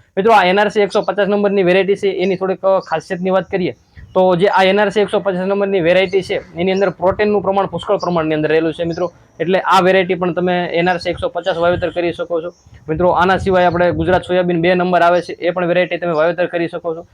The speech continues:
પરંતુ આ ગુજરાત સોયાબીન બે નંબર વેરાયટી છે, એમાં તો વાઢવા સમયે કોઈ, આપણે પાક સમયે, અ, કોઈ કારણોસર વાઢવાની અંદર, આવવાની અંદર મોડું થાય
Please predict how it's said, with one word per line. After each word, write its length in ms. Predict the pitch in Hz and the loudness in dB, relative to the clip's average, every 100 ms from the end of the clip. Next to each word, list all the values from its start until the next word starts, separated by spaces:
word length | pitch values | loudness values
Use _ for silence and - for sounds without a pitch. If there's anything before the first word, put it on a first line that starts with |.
| _ - | _ 0
પરંતુ 280 | 202 196 | 0 4
આ 100 | 208 | 4
ગુજરાત 320 | 196 196 214 - | 4 4 2 2
સોયાબીન 380 | 208 202 196 | 0 0 2
બે 120 | 196 202 | 2 2
નંબર 260 | 208 202 | 2 2
વેરાયટી 360 | 190 196 190 185 | 2 2 0 0
છે, 100 | 190 | 0
એમાં 600 | 190 185 185 180 - 139 | 0 0 0 -2 -6 -6
તો 340 | 180 180 175 | -2 0 2
વાઢવા 300 | 160 165 185 | 2 2 2
સમયે 280 | 180 190 180 | 0 0 -2
કોઈ, 220 | - 180 180 180 - - 143 | 0 0 2 0 -4 -10 -8
આપણે 180 | 151 170 | -4 -4
પાક 300 | 170 165 - | 0 0 0
સમયે, 360 | - 175 151 110 _ _ _ - | -4 -2 -2 -6 _ _ _ -4
અ, 120 | 151 | -2
કોઈ 180 | 180 180 | 0 0
કારણોસર 420 | 175 180 175 185 | 2 2 0 0
વાઢવાની 420 | 160 151 170 180 | 2 2 2 0
અંદર, 180 | 175 175 | 2 2
આવવાની 520 | 165 175 170 170 180 | 2 2 2 0 0
અંદર 180 | 180 175 | 0 0
મોડું 300 | 160 175 190 | 2 2 2
થાય 240 | - 156 | 0 -4